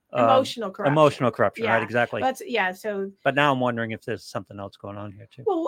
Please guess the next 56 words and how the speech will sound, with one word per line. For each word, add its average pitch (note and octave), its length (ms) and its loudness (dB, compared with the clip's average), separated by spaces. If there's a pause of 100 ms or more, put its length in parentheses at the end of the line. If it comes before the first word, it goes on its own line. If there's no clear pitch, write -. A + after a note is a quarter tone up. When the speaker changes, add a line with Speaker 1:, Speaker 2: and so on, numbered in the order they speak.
Speaker 2:
w-, D#4 80 -8
well, D#4 140 -2
one C4+ 260 0
would A#3 200 -2
wonder E3+ 300 -8
that. - 240 -10 (200)
So A#3 580 -4
Speaker 1:
Because C3+ 240 -2
Speaker 2:
when B2 100 2
Speaker 1:
why D3+ 160 8
Speaker 2:
I'm G3+ 40 4
Speaker 1:
would G#3 120 4
you F3+ 180 2
Speaker 2:
talking B3 80 -8
Speaker 1:
put - 80 2
Speaker 2:
about A3+ 80 0
Speaker 1:
yourself D#3 260 -2
Speaker 2:
power A3 200 -4
and G#3 80 -10
Speaker 1:
Yeah. - 40 -20
Speaker 2:
corruption, G#3+ 320 -6
I'm G#3+ 80 -10
talking G3+ 280 -10
about F#3+ 180 -8
the F#3 80 -10
emotional F3+ 540 -8
Speaker 1:
Yeah. D#3+ 120 2
Speaker 2:
corruption - 460 -10
of - 120 -18
things. G3 360 -16 (1080)
Now, A#3+ 260 -2
could A3+ 200 -6
that A#3 200 -2
lend G#3 200 -2
itself G#3+ 360 -6
to G3+ 260 -12
having G#3+ 320 -6
other G3 200 -4
things G#3+ 260 -10
going A3+ 220 -6
Speaker 1:
Sure. A3 160 -2
Speaker 2:
on? A#3+ 180 -6 (240)
Sure, G3 500 -12
absolutely. F#3+ 420 -6
I F#3+ 40 -4
mean, G3 160 -2
if G3 120 -6
that's G#3 340 0
there, G3 440 -8 (440)
you, G#3+ 520 -4
you, G3+ 400 -6 (100)
you G3+ 180 -8
could C4+ 360 -8
make G3 300 -4
the F3+ 80 -2
jump. F3 340 -4